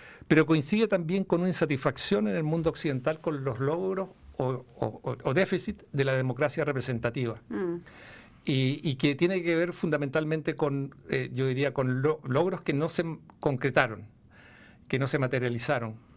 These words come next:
Speaker 1: que deja-, que dejan una sa-, insatisfacción en parte de la población. Entonces estamos en el,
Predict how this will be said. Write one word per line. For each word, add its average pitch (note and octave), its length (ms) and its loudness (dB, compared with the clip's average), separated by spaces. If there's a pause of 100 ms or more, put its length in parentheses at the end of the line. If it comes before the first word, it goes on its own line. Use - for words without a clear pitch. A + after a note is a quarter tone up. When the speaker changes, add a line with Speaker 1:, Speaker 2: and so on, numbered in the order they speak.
(340)
Speaker 1:
que B2+ 560 2
deja-, D3 300 0
que C3 420 2
dejan C#3+ 320 4
una C#3 160 0
sa-, - 300 -2
insatisfacción D3 920 0
en C3+ 80 -6
parte C#3+ 280 0
de C3 80 0
la B2 100 0
población. A#2 480 -2 (1000)
Entonces D#3 420 2
estamos F3 680 2 (300)
en C#3+ 180 2
el, B2 560 -2